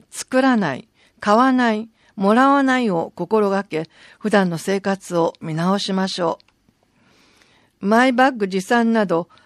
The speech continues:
環境に配慮した取り組みを行っている小売店を、ゴミ減量、リサイクル協力店に認定し、市ホームページで公表しています。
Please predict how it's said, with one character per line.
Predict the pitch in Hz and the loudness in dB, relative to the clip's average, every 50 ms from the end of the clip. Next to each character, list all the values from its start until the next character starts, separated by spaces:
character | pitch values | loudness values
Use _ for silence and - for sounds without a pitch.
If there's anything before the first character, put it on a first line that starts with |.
| _ _ _ | _ _ _
環 | - 240 262 294 302 | 0 2 2 2 2
境 | - 294 285 277 | 2 2 2 2
に | 277 | 2
配 | 262 247 294 294 294 285 | 0 0 2 2 2 2
慮 | 262 247 | 2 0
し | 254 - | -2 -2
た | - 208 208 | -2 -4 -2
取 | 226 220 220 | 0 -2 -2
り | 240 220 | -2 -4
組 | - 247 240 240 | -4 -2 0 0
み | 240 | 0
を | 233 226 220 | 0 0 0
行 | 233 233 226 226 | 0 0 2 2
っ | 226 226 | 0 0
て | - - 226 208 208 | -2 -2 0 0 2
い | 196 | 0
る | 208 202 | -2 -2
小 | - 202 208 208 214 | -2 0 2 2 2
売 | 214 208 208 | 0 -2 -4
店 | 196 - 196 190 190 185 180 | -4 -2 -2 0 0 0 0
を、 | 175 170 - - _ _ - - - - _ _ - | 0 -2 -2 -4 _ _ -20 -20 -20 -20 _ _ -12
ゴ | - - 208 208 220 240 | -2 2 4 4 6 4
ミ | 269 277 247 | 2 2 0
減 | 190 202 208 220 233 240 233 208 | 0 0 0 2 2 2 0 2
量、 | 196 185 180 175 170 - - _ _ _ _ - - | 2 2 2 2 2 0 -4 _ _ _ _ -8 -4
リ | 202 214 | -2 -2
サ | 208 - 285 294 302 | 0 2 4 4 4
イ | 320 | 2
ク | - 240 | 0 -2
ル | 185 170 165 | -4 -4 -2
協 | - 214 226 247 262 | 0 2 4 4 4
力 | 262 269 262 - | 4 0 -2 -2
店 | _ - 202 196 190 | _ 0 0 2 0
に | 180 160 160 | -2 -2 -2
認 | 170 190 196 208 | 0 0 0 -2
定 | 208 - 185 180 185 185 | -2 -2 -2 -2 -4 -4
し、 | - - 175 175 - _ _ _ _ _ _ | -6 -8 -8 -10 -10 _ _ _ _ _ _
市 | - - - 220 - - - | -10 -8 -6 -6 -6 -8 -12
ホ | - - 190 226 233 254 | -10 -2 0 2 2 4
ー | |
ム | 269 269 254 | 2 2 0
ペ | - - 285 277 | 0 0 0 0
ー | 269 | 0
ジ | 214 202 190 | -2 -4 -2
で | 226 226 226 - - - | -2 -2 -2 -2 -6 -6
公 | - 180 180 | -4 -2 -2
表 | 170 - 185 175 175 | -2 -2 -4 -6 -6
し | 175 - | -6 -8
て | - 165 156 | -8 -6 -6
い | 151 | -6
ま | - - 180 196 - | -6 -6 -6 -8 -8
す。 | - - - - - _ | -10 -14 -18 -20 -20 _